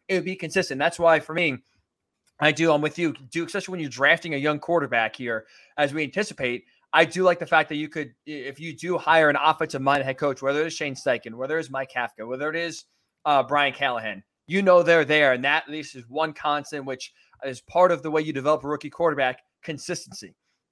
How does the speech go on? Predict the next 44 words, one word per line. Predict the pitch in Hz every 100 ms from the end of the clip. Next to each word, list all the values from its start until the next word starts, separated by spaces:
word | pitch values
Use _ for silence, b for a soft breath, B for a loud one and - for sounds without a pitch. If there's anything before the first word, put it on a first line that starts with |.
| -
And | 147
that's, | 147 151 - _
uh, | 143 143 135
I'm | 143 147
with | 135
you | 151
there. | 139 131
That's | 131
why | 143 135
I |
would | 135 131
give | 127
those | 135 135
three | - 131
guys | 123 120
a | 127
little | 135
bit | 131 127
of |
an | 120
edge | 123 123
over | 120 120
Raheem | 117 127
Morris | 120 123 120 - b -
and | 135
Dan | 127 123
Quinn. | 113 113
So | 165
that | 202
is | 214
the | 220
official | 185 - 220 220 208
Blue | 147 208 196
Horseshoe | 180 170 147 139 139 _ _ _ _ _ _
final | 196 214 226
five, | - - 185 180 160 139 127 -
if | 180 180
you | 180 170
will, | 165
head | 139 170 170
coaching | 170 165 156
candidates | - 156 147 139
there, | 143 131
George. | 143 135 131